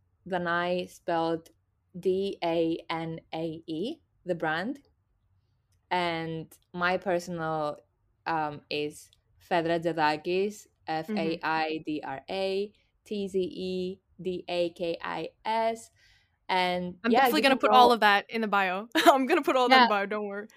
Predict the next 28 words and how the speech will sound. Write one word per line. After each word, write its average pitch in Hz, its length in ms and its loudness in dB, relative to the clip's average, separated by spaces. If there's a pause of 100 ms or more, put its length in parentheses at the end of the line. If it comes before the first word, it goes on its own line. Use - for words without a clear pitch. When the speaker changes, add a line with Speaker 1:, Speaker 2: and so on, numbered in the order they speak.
(140)
Speaker 1:
Yeah, 240 280 2
and 208 160 -2
we're 226 180 4
launching 208 360 -2
our 202 80 2
website 185 400 2
next 165 280 -6
week. 165 460 -2 (840)
I 208 60 6
Speaker 2:
Oh 208 80 4
Speaker 1:
said 190 140 2
Speaker 2:
my - 20 -6
Speaker 1:
this 190 240 2
week, 180 260 2
Speaker 2:
gosh. - 100 -16 (160)
Speaker 1:
but 175 460 2
life 202 360 2 (140)
of 185 140 -2
a 180 60 0
small 175 300 -4
brand 175 400 -2
is 170 220 -4
that 170 360 -2
you 180 120 -6
should 180 160 -8
never 175 280 -2
promise 175 340 -8
anybody 160 640 -4